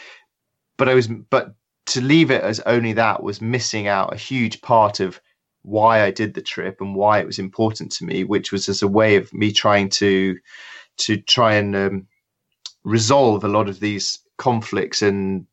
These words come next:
dilemmas and being pulled in lots of directions that I was facing in my own life. And that trip was a way of me trying to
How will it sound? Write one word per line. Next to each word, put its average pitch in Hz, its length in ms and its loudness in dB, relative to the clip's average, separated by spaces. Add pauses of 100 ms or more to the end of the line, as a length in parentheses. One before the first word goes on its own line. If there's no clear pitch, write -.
dilemmas 107 560 2
and 98 100 -6
being 101 180 -6
pulled 113 280 -2
in 95 80 -2
lots - 260 -4
of 92 60 -16
directions 98 680 0 (200)
that 104 100 0
I 101 60 4
was 98 120 2
facing 101 420 -2
in 98 60 -4
my 101 200 4
own 104 100 2
life. 95 280 -4
And 208 120 0
that - 200 -2 (280)
trip 117 280 0
was 98 120 -6
a 120 60 0
way 101 220 2
of 95 80 2
me 101 100 -4
trying 101 240 -2
to 92 120 -4